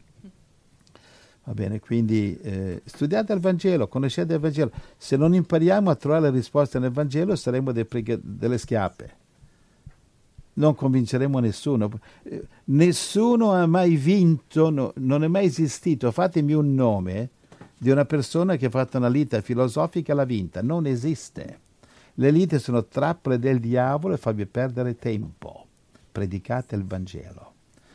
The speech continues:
predicate la parola. Se non ascoltano quella,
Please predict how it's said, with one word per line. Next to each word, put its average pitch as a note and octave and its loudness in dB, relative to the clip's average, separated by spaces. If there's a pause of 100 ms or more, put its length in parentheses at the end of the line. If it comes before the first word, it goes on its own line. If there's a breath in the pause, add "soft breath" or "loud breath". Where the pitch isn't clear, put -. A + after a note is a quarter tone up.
(240 soft breath)
predicate G#2 -6
la G#2 -8
parola. - -12
Se - -8
non A2+ -2
ascoltano C#3+ -2
quella, D3+ 0